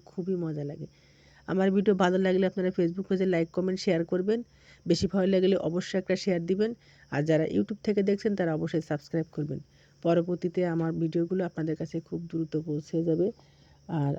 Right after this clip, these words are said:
আপনারা যারা Facebook থেকে দেখবেন তারা অবশ্যই একটু ফলো দিয়ে রাখবেন। আর এই রেসিপিটা কিন্তু ছোটোবেলায় মায়ের হাতে বহুবার খেয়েছি, এখন তেমন খাওয়া হয় না। সকালবেলায় দেখছি উঠানে গাছে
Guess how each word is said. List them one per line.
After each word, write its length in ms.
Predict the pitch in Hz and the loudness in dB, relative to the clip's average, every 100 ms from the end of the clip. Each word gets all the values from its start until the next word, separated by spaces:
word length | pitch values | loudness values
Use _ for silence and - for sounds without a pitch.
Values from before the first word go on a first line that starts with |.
| - | -6
আপনারা 580 | 165 180 160 160 160 165 _ _ - | -6 -2 0 0 -2 -6 _ _ -6
যারা 220 | 175 170 | 0 0
Facebook 440 | 165 175 165 185 - | 2 2 2 -2 -4
থেকে 180 | 190 190 | -2 2
দেখবেন 340 | 180 185 202 | 2 2 2
তারা 220 | 185 156 | 2 2
অবশ্যই 300 | 147 151 - | 2 0 0
একটু 180 | 185 180 | -2 -2
ফলো 320 | - 175 165 | 0 4 4
দিয়ে 220 | 156 165 | 6 4
রাখবেন। 380 | 156 147 151 143 147 _ - - _ - _ _ _ _ - _ - - | 4 0 -2 -6 -6 _ -20 -20 _ -20 _ _ _ _ -20 _ -20 -10
আর 220 | - 165 | -2 2
এই 80 | 160 | 4
রেসিপিটা 500 | 160 160 175 175 185 | 2 2 0 0 0
কিন্তু 300 | - 190 196 | 2 2 2
ছোটোবেলায় 540 | 190 190 185 185 185 | 0 2 4 4 4
মায়ের 380 | 180 170 165 165 | 4 4 4 2
হাতে 240 | 165 185 190 | 2 0 2
বহুবার 580 | 165 165 190 185 185 | 4 4 4 4 4
খেয়েছি, 560 | 175 - 185 185 - 208 - - _ - - | 2 4 4 4 -2 -4 -6 -20 _ -20 -10
এখন 360 | - 165 202 190 | -2 2 2 4
তেমন 320 | 185 175 170 | 4 4 2
খাওয়া 320 | 175 185 175 | 0 2 2
হয় 200 | 175 185 | 2 2
না। 240 | 180 180 202 - | 2 0 -2 -2
সকালবেলায় 600 | 175 165 180 180 170 170 | -2 4 4 6 6 4
দেখছি 360 | 175 170 - | 4 0 2
উঠানে 340 | 185 175 175 170 | 2 4 2 4
গাছে 460 | 165 156 - 180 | 2 0 2 0